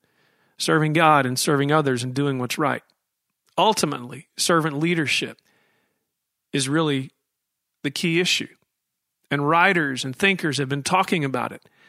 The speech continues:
and it still never goes away. And we're where we are as a country, where we are as a people, because we have forgotten what servant leadership looks like and what servant leadership requires.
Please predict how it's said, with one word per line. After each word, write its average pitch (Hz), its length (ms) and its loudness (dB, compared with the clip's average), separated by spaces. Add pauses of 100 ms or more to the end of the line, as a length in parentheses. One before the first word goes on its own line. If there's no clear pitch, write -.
(160)
and 117 80 -8
it 123 100 -6
still 208 520 2
never 175 380 0
goes 160 420 0
away. 135 440 -4 (420)
And 131 160 -6
we're 127 120 -2
where 156 280 2
we 208 160 0
are 170 220 2
as 135 120 -2
a 117 60 -6
country, 262 540 -2 (720)
where 151 300 -2
we 196 140 2
are 185 200 4
as 151 120 0
a 135 40 -6
people, - 600 -6 (460)
because 135 280 -4
we 143 120 0
have 139 120 -4
forgotten 151 540 -2
what - 100 -8
servant 135 380 -2
leadership 131 500 -4
looks 123 300 -4
like 202 300 -4 (520)
and 123 160 -6
what 131 140 -6
servant 135 420 0
leadership 131 560 -4 (100)
requires. 131 720 -2